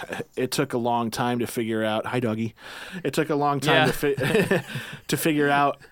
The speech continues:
Speaker 1: the drums and, and like I said, you know, the device was, was the first step, and then, uh, you know, um, getting those triggers. I think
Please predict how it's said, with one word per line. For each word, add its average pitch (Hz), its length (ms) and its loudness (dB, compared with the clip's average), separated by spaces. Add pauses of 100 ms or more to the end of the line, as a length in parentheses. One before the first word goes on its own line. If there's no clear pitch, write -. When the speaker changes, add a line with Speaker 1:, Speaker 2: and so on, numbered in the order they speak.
(120)
Speaker 1:
the 131 160 0
drums 139 480 2
and, 123 160 0
and 117 220 -2
like 113 180 -2
I 117 80 2
said, 127 300 2
you 117 100 2
know, 113 260 2
the 110 220 -2
device 120 480 0
was, 117 300 -2 (100)
was 113 240 -2
the 113 100 -4
first 117 320 -2
step, 120 400 -2
and 104 220 -4
then, 107 220 -2
uh, 98 340 -6
you 104 140 -4
know, 95 260 -6 (640)
um, 92 460 -6 (160)
getting 123 260 0
those 101 200 -4
triggers. 104 640 -4
I 104 160 -6
think 95 400 -8